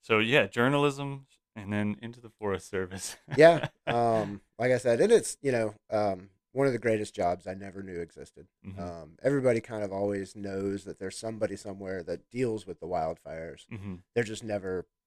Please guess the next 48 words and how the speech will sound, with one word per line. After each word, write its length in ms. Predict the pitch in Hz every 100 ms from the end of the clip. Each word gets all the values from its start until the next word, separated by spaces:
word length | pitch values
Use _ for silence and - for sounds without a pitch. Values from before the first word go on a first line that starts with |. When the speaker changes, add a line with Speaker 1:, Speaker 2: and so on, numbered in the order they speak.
| _
Speaker 2:
terribly 340 | 117 104 98
up 120 | 92 _
to 60 |
speed 260 | - 104 98
on 120 | 85
how 160 | - 92
that 160 | 90 85
actually 320 | 82 - 65
works. 400 | 69 52 _ - _
Speaker 1:
Right. 180 | 92 80
Speaker 2:
Um, 280 | 73 71 78
so 180 | - 98
unless 300 | 98 110 -
you've 120 | 104
got 180 | 98 -
family 460 | - 117 120 117 110
in 120 | 107
it 280 | 104 95 -
or, 320 | 80 85 85 - _ -
you 100 | 98
know, 100 | 82
you 160 | 90 92
just 160 | 98
kinda 200 | 101 95
grow 280 | 90 101 101
up 200 | 110 -
in 100 | 98
one 120 | 98
of 60 | 90
those 160 | 85
towns, 600 | - 98 117 90 90 92 _
Speaker 1:
Yeah. 220 | 110 98 85 _ _ 90
Speaker 2:
um, 320 | 92 87 85 95 _ _ _ _ _
you 60 | 98
know, 60 |
find 280 | - 87 98
it 80 | 107
by 120 | 95
accident 500 | 95 120 - 85 95
or 100 | 101
whatever 320 | 92 101 98 95
it 80 | 95
may 140 | 95
be, 320 | 110 127 113 _ -
Speaker 1:
Mm-hmm. 240 | 107 95 90 _ -
Speaker 2:
here 160 | 104
I 60 | 104 127 110 _ - 117
am. 80 | 160